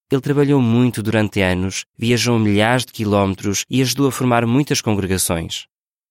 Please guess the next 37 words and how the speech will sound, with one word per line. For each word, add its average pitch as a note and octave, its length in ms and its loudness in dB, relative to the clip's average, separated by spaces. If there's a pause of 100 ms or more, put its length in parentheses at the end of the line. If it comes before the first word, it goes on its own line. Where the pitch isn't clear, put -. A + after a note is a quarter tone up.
(320)
Mas, C#3 320 0
quando C3 220 0
as B2 100 2
circunstâncias C3 720 -2
na A2+ 100 0
sua G#2+ 280 0
vida G#2 260 0
mudaram F#2+ 580 0
e A2+ 140 -2
ele A#2+ 80 0
deixou A2+ 300 0
de - 80 -16
poder A2+ 240 0
pregar G#2 360 0
tanto C3+ 400 -2
quanto G2 300 -4
antes, G2 400 -2 (180)
será D#3+ 240 -4
que - 100 -8
Jeová B2 280 0
deixou A#2 320 0
de A2+ 100 -2
dar A#2+ 180 0
valor G#2 520 2
ao G#2 100 2
que B2+ 140 -6
ele B2 80 2
fazia? C3 640 -2 (840)
Não. G#2 360 0 (600)
Paulo B2+ 200 0
continuou A#2+ 440 0
a - 20 0
fazer A2+ 340 0
o G#2 60 -4
que A#2+ 140 -4
era A#2+ 120 0
possível A#2 640 -2